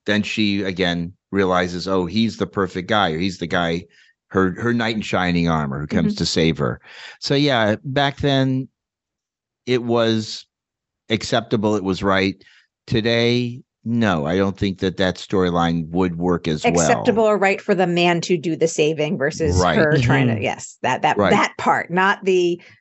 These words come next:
Speaker 2: fact that she's getting assaulted. <laughs>
Speaker 1: No, and,
Speaker 2: Yeah.
Speaker 1: and if she defends herself and he assists her or helps her,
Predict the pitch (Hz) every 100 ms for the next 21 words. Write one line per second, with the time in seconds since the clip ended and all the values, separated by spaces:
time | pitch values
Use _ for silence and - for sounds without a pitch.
0 | - 160 151 160 - 156 147 143 139 123
1 | - - - 143 - - - - 202 -
2 | 156 127 80 - 113 113 123 127 117 120
3 | 123 - 151 156 139 113 127 120 120 107
4 | 117 104 98 107 101 - 123 120 104 95
5 | - - 165 - - 80 71 85 90 107
6 | 143 131 - 69 71